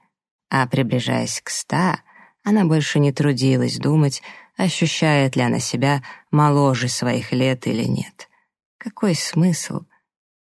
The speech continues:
Она испытывала облегчение, что не прикована к постели,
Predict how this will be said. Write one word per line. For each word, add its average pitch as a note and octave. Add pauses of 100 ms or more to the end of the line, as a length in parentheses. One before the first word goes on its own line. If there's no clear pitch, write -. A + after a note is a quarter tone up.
(120)
Она G#3
испытывала B2+
облегчение, B2+
что B2+
не B2+
прикована A#2+
к -
постели, -